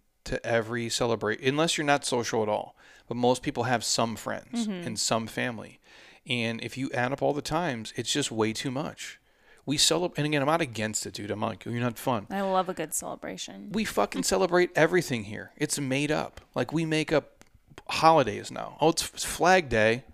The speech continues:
Speaker 1: Let's get shit-faced." Like, "Oh, it's pre-,
Speaker 2: Mm-hmm.
Speaker 1: it's President's Day. Oh, man.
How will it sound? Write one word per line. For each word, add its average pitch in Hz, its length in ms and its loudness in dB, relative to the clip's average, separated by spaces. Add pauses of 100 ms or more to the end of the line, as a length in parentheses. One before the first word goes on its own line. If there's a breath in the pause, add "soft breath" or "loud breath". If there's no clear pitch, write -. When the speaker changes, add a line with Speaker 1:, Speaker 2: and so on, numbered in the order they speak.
Speaker 1:
Let's 113 140 -6
get 151 140 0
shit-faced." - 800 2 (440 soft breath)
Like, 127 180 2
"Oh, 139 160 6
it's 156 120 2
pre-, 226 260 8
Speaker 2:
Mm-hmm. 170 160 2
Speaker 1:
it's - 100 0
President's 135 580 4
Day. 113 260 4 (320 loud breath)
Oh, 127 160 2
man. 120 340 0